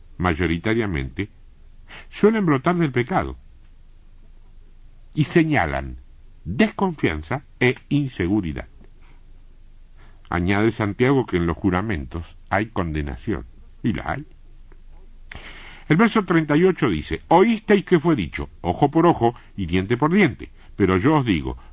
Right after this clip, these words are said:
no resistáis al que es malo. Antes, a cualquiera que te hiera la mejilla derecha, vuélvele también la otra.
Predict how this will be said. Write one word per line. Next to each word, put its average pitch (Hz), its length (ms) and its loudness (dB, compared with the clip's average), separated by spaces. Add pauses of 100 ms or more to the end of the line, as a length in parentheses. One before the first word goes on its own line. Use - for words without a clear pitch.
no 151 260 2
resistáis 131 880 -2
al 85 260 0
que 82 280 -2
es 110 300 0
malo. 64 460 -2 (440)
Antes, 120 720 -2 (760)
a 78 100 -2
cualquiera 117 540 -2
que 92 120 -8
te 78 160 -6
hiera 90 260 0
la 80 120 -4
mejilla 87 460 -4
derecha, 92 460 -6 (840)
vuélvele 131 760 2 (1300)
también 95 360 0
la 90 120 0
otra. 71 400 -6